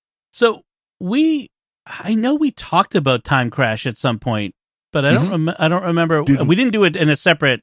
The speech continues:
Speaker 1: episode,
Speaker 2: No,
Speaker 1: but
Speaker 2: 'cause it's, like, five minutes long.
Speaker 1: Yeah.
Speaker 3: No, I think we did it as part of, I can't remember if it was part of the, uh, the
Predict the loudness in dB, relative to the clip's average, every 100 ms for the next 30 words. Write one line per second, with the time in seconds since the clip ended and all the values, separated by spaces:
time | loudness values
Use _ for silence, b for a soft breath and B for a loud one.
0 | -6 -6 -6 -6 -4 0 0 0 -2 0
1 | 0 2 2 2 0 0 0 -4 -6 -8
2 | -8 -10 0 2 4 4 0 2 4 4
3 | 4 2 2 2 4 2 0 2 4 4
4 | 2 0 0 0 0 0 0 0 0 -2
5 | -2 -2